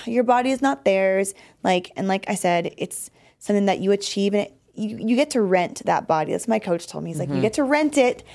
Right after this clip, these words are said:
Speaker 1: you give it back." And I'm like, <laughs>
Speaker 2: Well,
Speaker 1: but
Speaker 2: also, like,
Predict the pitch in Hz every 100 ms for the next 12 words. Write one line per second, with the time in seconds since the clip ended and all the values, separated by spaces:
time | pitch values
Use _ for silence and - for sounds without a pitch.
0 | - - - 196 226 226 226 202 - -
1 | - _ _ 240 202 214 - - - -
2 | _ - - - 196 - 277 277 277 285
3 | - _ 175 233 285 226 170 -